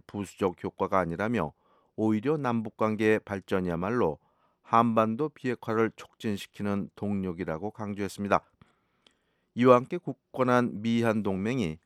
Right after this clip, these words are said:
한반도 평화의 근간이란 점도 재확인했습니다. 문 대통령은 또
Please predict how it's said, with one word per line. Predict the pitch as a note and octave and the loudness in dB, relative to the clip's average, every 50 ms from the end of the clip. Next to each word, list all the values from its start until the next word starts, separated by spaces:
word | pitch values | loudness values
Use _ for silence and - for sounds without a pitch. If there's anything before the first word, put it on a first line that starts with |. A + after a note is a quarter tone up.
| _ _ _ _ | _ _ _ _
한반도 | _ - - A#2 A2+ A2+ A2 G#2+ A2 A2 A2 A2+ C#3 D3 | _ 2 4 4 4 4 2 0 0 0 0 -2 -4 -6
평화의 | - - - C3 B2+ B2 A#2 A#2 A#2 G#2 - - | -6 -8 -8 -4 0 2 2 2 2 0 -2 -4
근간이란 | - A2+ G#2+ G#2+ G2 G#2 G2+ G2 G2 F#2 F#2+ F#2 F#2 F2+ | -4 -2 -2 0 0 0 0 0 0 -2 -2 -2 -2 -2
점도 | F#2+ F#2+ F#2+ F2 F2 F#2 F2+ E2 C#2+ - | -4 -4 -4 -2 0 0 0 0 -2 -6
재확인했습니다. | - F#2 F2+ F2 E2+ D#2+ G2 G#2+ A2+ G2+ - - A2 G#2 G2 F2 - _ _ _ _ _ _ _ _ _ _ _ _ _ _ _ _ _ _ | -4 -2 0 0 0 0 -2 -6 -6 -6 -6 -8 -2 2 2 2 2 _ _ _ _ _ _ _ _ _ _ _ _ _ _ _ _ _ _
문 | - G#2 G#2 | -4 -4 0
대통령은 | F#2+ G2 F2 - F#2+ F#2 F2+ F2 F2 E2+ - - | 0 0 0 0 -2 -2 -2 -2 -2 -4 -4 -2
또 | C3 A#2+ - | 0 0 0